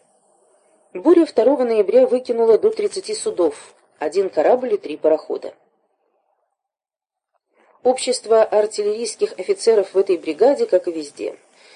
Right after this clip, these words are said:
Есть один, очень похожий на Луизу Волконскую, и я знаю, что он скоро надоест мне, поэтому стараюсь видеться с ним реже, чтобы продлить это впечатление. Из начальников порядочными людьми оказываются здесь Нахимов,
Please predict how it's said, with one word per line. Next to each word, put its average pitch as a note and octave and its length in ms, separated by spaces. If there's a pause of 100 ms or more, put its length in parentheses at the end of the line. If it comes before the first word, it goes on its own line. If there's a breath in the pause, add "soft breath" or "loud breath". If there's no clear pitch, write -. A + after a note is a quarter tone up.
(160 soft breath)
Есть D#4+ 320
один, A#3 320
очень G#3+ 280
похожий A3+ 480
на F#3+ 240
Луизу G3+ 400
Волконскую, E3+ 840
и E3 80
я A#3 180
знаю, D4+ 280
что - 160
он D#3 80
скоро F3+ 300
надоест F3 600
мне, C#3+ 240 (520 soft breath)
поэтому D#4 400
стараюсь B3 500
видеться A3+ 380
с - 100
ним A3 160
реже, E3+ 260
чтобы D#3 300
продлить D#3+ 540
это E3 160
впечатление. C3+ 720 (680 soft breath)
Из A4 140
начальников D4 680
порядочными G#3+ 600
людьми G#3+ 540 (200)
оказываются C#4 680
здесь A3+ 400
Нахимов, A3 720